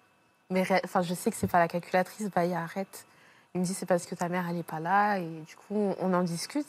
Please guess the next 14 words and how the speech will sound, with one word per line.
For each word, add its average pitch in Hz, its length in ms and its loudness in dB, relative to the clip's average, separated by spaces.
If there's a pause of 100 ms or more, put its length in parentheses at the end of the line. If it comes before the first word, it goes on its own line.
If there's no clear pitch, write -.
Je, 165 180 -10
je, 156 120 -16
je 160 320 -16
nous 165 80 -6
revois, 175 340 2
on 202 140 -2
était 160 220 -2
assis 165 260 -4
sur 180 180 0
mon 165 140 -2
lit 196 160 2
dans 196 100 2
ma 160 140 0
chambre. 240 320 -2